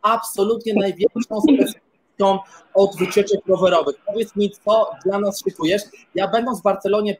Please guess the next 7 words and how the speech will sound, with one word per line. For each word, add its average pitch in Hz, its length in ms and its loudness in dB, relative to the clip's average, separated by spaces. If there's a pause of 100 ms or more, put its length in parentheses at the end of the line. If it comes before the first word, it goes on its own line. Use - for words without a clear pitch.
parę 214 360 -2
tygodni 170 360 -8
temu, 180 360 -2 (320)
em, 170 440 0
e, 170 320 0
zmusiłem 190 760 2
siebie 170 460 -2